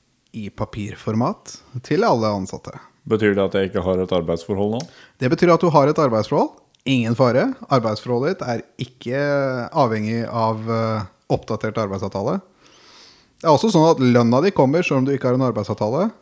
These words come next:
Speaker 2: Kanskje det er et behov for å stille spørsmål. Hva med de som ble ansatt i februar tjue sytten? De hører jo mye om arbeidsavtale.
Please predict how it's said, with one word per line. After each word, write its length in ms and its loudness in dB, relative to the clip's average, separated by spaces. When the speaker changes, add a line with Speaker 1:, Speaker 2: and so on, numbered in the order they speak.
Speaker 2:
Kanskje 240 -4
det 80 2
er 220 0
et 180 -16
behov 240 -4
for 160 0
å 160 0
stille 400 -6
spørsmål. 320 -4
Hva 180 2
med 140 -2
de 160 0
som 100 -4
ble 140 2
ansatt 480 -6
i 240 -2
februar 560 -2
tjue 320 -6
sytten? 480 -4
De 80 0
hører 300 2
jo 20 0
mye 160 0
om 160 0
arbeidsavtale. 640 -2